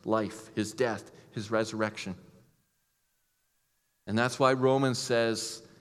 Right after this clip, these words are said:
and says, "Being justified through faith." It's a continuous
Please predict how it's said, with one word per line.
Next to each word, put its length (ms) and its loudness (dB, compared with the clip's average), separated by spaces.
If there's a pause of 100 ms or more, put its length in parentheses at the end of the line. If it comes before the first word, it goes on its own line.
(120)
and 160 0
says, 260 2
"Being 300 0
justified 880 0 (520)
through 180 -4
faith." 520 -6 (1160)
It's 180 -2
a 40 -4
continuous 880 0